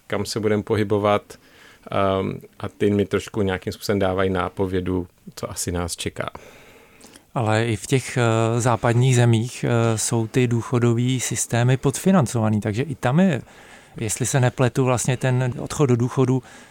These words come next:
Speaker 2: nízký vzhledem k těm potřebám výplat.
Speaker 1: Částečně máte pravdu, na druhou stranu to, co zatím se vž-, vždy dělo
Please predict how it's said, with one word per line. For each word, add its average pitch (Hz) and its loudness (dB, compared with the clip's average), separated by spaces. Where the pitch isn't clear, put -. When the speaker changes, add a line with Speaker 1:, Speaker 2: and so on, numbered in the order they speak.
Speaker 2:
nízký 120 2
vzhledem 117 -2
k - -20
těm 120 -2
potřebám 117 -2
výplat. 104 -6
Speaker 1:
Částečně 156 0
máte 156 2
pravdu, 135 4
na 120 2
druhou 123 0
stranu 135 2
to, 117 0
co 131 2
zatím 123 0
se 127 0
vž-, 107 -4
vždy 113 -2
dělo 107 2